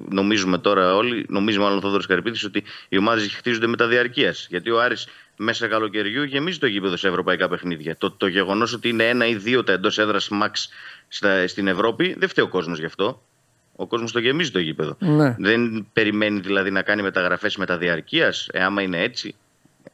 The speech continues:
Speaker 1: Ας το ξεχάσουμε καλύτερα. Αλλά χτες, ε, το είδαμε ότι δεν είχε τόσο κόσμο, είναι και γι' αυτό. Γιατί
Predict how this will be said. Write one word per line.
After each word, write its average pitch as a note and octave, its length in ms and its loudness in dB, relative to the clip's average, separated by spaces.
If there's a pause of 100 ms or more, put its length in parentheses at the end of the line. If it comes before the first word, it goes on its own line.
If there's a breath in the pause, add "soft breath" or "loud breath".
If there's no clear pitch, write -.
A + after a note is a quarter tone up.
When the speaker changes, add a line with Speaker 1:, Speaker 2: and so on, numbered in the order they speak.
(220)
Speaker 1:
Ας - 200 -6
το F2 200 -2
ξεχάσουμε E2 520 -4
καλύτερα. D#2+ 440 0 (400 loud breath)
Αλλά G#2+ 380 2
χτες, - 480 -4 (160)
ε, A2 360 -2 (280)
το B2 160 2
είδαμε B2 260 2
ότι A2 140 -4
δεν C3+ 140 0
είχε B2+ 120 -2
τόσο A#2+ 220 -2
κόσμο, D#3 460 -2
είναι C3 280 2
και A#2+ 180 0
γι' A2 100 4
αυτό. F#2 260 0
Γιατί G2+ 400 -2